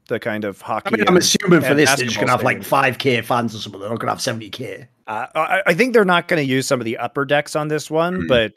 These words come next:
Speaker 1: it's still gonna be a pretty substantial number of people. This is,
Speaker 3: Yeah.
Speaker 1: uh, you know, i-, to put this in perspective,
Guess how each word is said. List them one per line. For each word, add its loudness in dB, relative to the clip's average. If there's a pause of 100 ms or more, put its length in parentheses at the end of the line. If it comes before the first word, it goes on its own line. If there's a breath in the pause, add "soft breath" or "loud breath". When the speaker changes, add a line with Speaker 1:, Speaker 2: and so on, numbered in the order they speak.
(140)
Speaker 1:
it's -10
still 4
gonna 0
be -4 (200)
a -8
pretty -4
substantial -8
number -12
of -16
people. -10
This -2
is, -2
Speaker 3:
Yeah. 2 (400)
Speaker 1:
uh, 2 (100)
you 2
know, -2 (100)
i-, -10
to 2
put 4
this 0
in -2
perspective, -2